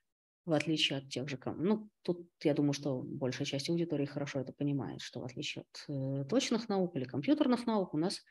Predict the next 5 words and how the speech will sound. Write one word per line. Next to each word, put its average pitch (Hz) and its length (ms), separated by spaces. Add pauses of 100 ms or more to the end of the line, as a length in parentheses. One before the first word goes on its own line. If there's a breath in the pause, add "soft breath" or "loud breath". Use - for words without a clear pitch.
(840 loud breath)
м, 160 300
в 156 60
гуманитарных 151 600
науках 143 420
люди 151 460